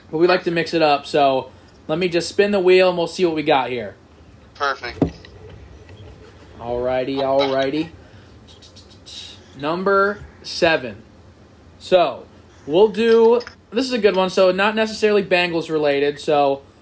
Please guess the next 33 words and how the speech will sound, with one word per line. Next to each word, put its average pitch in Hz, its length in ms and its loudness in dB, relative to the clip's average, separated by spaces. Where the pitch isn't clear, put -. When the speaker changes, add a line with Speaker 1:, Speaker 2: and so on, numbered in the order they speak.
Speaker 1:
who's 269 260 2
your 302 140 -2
favorite 240 420 0
teammate 202 440 0
that 165 140 -2
you've 185 200 -4
played 180 260 0
with, 170 220 0
whether 170 360 2
that's 160 320 -2
in 165 380 -6
the - 120 -8
N 196 160 -4
B 208 140 2
A 185 260 4
or 185 160 0
college, 180 480 0
or 170 100 -2
I 165 80 -2
guess 180 240 -6
even 180 240 -8
if 170 120 -12
you 175 80 -4
have 165 120 -2
a 156 60 0
high 165 180 0
school 160 260 -8
buddy 143 320 -4
who 147 100 -6
was 139 140 -6
your 147 100 -8
favorite 147 340 -2
teammate? 143 480 -8